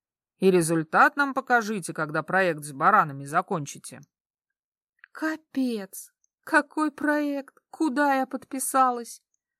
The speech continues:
Отмотайте время допроса назад, покаяться хочу. София старается.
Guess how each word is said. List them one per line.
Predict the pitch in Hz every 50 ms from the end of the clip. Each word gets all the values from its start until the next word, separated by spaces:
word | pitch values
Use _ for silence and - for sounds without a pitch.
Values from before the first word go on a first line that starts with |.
| _ _ _ _ _ _ _
Отмотайте | - - - 277 285 285 269 - 294 339 330 - 277 233
время | 240 240 226 220 220
допроса | 208 220 220 - - 254 254 247 - 233
назад, | 214 220 226 226 208 208 185 165 170 - -
покаяться | - 294 294 - - 220 190 180 175 - - 170
хочу. | - 180 175 - - - - - - _ _ _ _ _ _ _ _ _ _ _ _ _ _ _ _ _ _
София | - - - 165 165 - 202 247 285 254 214
старается. | - - - 180 190 180 151 139 143 143 160 160 - - 165 165 185